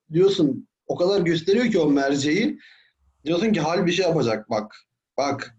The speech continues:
bunda bir pislik var filan diye hani senin aklına sokuyor. Bu arada herkese de tavsiye ederim ben. Yani filmi de özellikle. Kitabı ayrı, filmi ayrı tavsiye ederim. Önce kitabı okuyup sonra filmi izlemeyi tavsiye ederim.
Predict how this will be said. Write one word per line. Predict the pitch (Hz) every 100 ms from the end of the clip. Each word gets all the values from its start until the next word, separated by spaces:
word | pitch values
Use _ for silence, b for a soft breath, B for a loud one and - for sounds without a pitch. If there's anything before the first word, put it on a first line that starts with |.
| -
bunda | 156 165 180
bir | 160
pislik | 160 - 170 151
var | 131
filan | 123 139 151 143
diye | 147
hani | 175 135
senin | 135 147 143
aklına | 147 156 160
sokuyor. | 151 143 170 170
Bu | 147
arada | 165 180 - B B B B _ _ _ -
herkese | 151 160 165 175
de | 185
tavsiye | 170 151 160 165
ederim | 160 156 151 120
ben. | 104 - -
Yani | 117 117
filmi | 139 135 151
de | 147 127
özellikle. | 123 120 110 107 - _ _
Kitabı | - 120 127
ayrı, | 117 120
filmi | 175 123 120
ayrı | 117 117
tavsiye | 113 107 98 110 113
ederim. | _ 123 160 _ _ _ _ _ -
Önce | 220 247 226
kitabı | - 220 214
okuyup | 208 233 214
sonra | 208 196
filmi | 160 151 143
izlemeyi | 127 131 123 117
tavsiye | 123 120 123 113
ederim. | 107 107 104